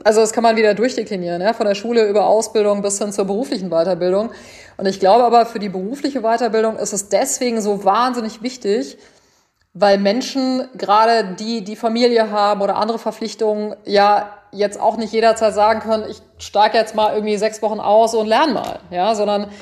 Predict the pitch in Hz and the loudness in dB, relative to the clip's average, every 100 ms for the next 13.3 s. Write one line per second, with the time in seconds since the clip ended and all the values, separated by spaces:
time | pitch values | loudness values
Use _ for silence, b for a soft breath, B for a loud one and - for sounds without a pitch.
0 | B B B - 202 202 202 - - 214 | B B B 2 4 4 -2 -12 -8 -2
1 | 180 190 240 226 233 233 220 202 220 214 | 2 4 4 4 4 2 0 -4 -4 -4
2 | 190 202 196 240 269 240 220 220 208 226 | -4 -4 -6 -2 0 0 -2 -4 0 0
3 | 226 226 214 254 214 226 220 220 208 202 | 0 -2 2 2 4 2 0 -2 -2 -2
4 | 220 269 269 240 233 233 233 220 214 208 | 2 2 0 -2 -2 0 0 2 2 2
5 | 208 214 208 202 262 262 233 - 233 226 | -2 -2 -4 2 0 2 -6 -2 -2 0
6 | 226 226 208 - 214 214 214 202 214 214 | 0 0 -2 -2 -2 0 -4 0 0 -2
7 | 196 202 202 196 202 214 214 262 254 220 | -4 0 0 0 -4 -2 2 4 4 2
8 | 214 214 202 196 285 285 196 190 220 320 | -2 -2 -2 -2 -4 -2 -2 0 -2 -4
9 | B B B B B B B B - 214 | B B B B B B B B -2 0
10 | 220 220 214 254 226 226 - - 185 214 | 0 4 4 4 2 0 -6 -14 -10 -8
11 | 202 196 196 311 302 254 240 226 202 254 | -2 -2 -2 -4 -4 -2 0 0 2 0
12 | 269 214 214 208 208 196 196 226 262 - | 0 -4 -4 -6 -2 0 0 -4 -4 0
13 | 208 208 208 | 0 0 -2